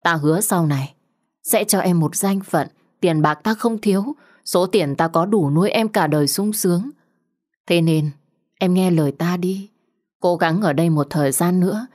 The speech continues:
Khi nào em có chửa, ta hứa, ta đưa em đi nơi khác, mua nhà đẹp cho em. Ngoan nào." "Tôi không cần. Tôi không cần những thứ đó.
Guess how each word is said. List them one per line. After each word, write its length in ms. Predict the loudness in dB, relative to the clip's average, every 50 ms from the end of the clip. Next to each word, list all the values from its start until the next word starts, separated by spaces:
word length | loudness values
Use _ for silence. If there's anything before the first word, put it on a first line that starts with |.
| _ _ _ _ _ _
Khi 220 | -2 0 0 2
nào 280 | 2 2 0 0 0 0 0
em 160 | -2 -2 0
có 160 | 0 0 0 0
chửa, 380 | 2 0 0 0 -2 -6 -12 _ _ _ _ _ _ _ -4
ta 100 | -2 0
hứa, 460 | 0 2 4 4 4 4 2 0 -2 -6 _ _ _ _ _ _ _ _ _ _ -2
ta 100 | -2 0
đưa 160 | 2 2 2
em 180 | 2 2 2 2
đi 160 | 4 4 4
nơi 220 | 4 4 2 2 0
khác, 340 | -2 -2 -2 -2 -2 -2 -6 _ _ _ _ _ _ -2
mua 180 | 0 2 2 2
nhà 240 | 2 2 0 0
đẹp 220 | 0 0 0 -2 -2
cho 140 | -2 -4 -2
em. 360 | -2 -2 -2 -2 -2 -6 -8 -12 _ _ _ _ _ _ _ -2
Ngoan 260 | 0 0 2 2 2
nào." 380 | 2 2 0 -2 -2 -4 -8 -14 _ _ _ _ _ _ _ _ _ _ _ _ _ _ _ _ _ _ _ _ _ _ _ _ _ _ -2
"Tôi 140 | 0 0
không 240 | 2 2 0 0 2
cần. 160 | 0 -2 -2 -2 -8 _ _ _ _ _ _ _ _ _ _ _ _ _ _ -2
Tôi 120 | -2 0
không 220 | 0 0 -2 0 0
cần 200 | 0 0 0 -2
những 180 | -4 -4 -2
thứ 140 | -2 0 2
đó. 320 | 2 2 0 -2 -6 -10